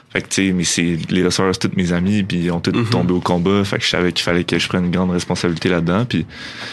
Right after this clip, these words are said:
Speaker 1: écoute, j'aurais aimé ça qu'on continue avec eux,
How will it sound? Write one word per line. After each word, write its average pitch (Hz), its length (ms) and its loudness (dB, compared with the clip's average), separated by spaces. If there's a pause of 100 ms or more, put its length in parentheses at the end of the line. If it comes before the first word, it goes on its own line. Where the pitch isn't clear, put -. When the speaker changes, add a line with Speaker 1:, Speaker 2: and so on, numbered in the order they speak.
(220)
Speaker 1:
écoute, 107 260 2
j'aurais 98 220 4
aimé 98 140 2
ça 113 180 2
qu'on 92 1040 4
continue 104 600 2
avec 95 320 2
eux, 117 220 4